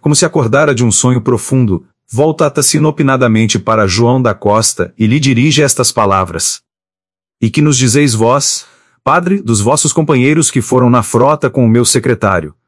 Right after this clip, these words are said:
Qual foi o seu papel em tudo o que vemos? Deveis ter deles recebido prolixos esclarecimentos." Os da Recoleta, excelentíssimo,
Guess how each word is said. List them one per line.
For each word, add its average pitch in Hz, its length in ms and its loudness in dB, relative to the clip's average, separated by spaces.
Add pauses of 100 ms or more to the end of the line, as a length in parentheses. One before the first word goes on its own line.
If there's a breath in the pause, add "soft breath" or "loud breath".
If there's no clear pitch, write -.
(520)
Qual 123 200 0
foi 127 220 0
o 117 40 2
seu 113 180 2
papel 113 360 0
em 101 80 2
tudo 135 240 0
o 113 40 -2
que 120 120 -2
vemos? 98 600 0 (480)
Deveis 139 300 0
ter 131 140 0
deles 131 340 0
recebido 127 500 0
prolixos 127 480 -2
esclarecimentos." 113 960 -2 (920)
Os 113 120 0
da 131 100 0
Recoleta, 107 760 0
excelentíssimo, 107 880 0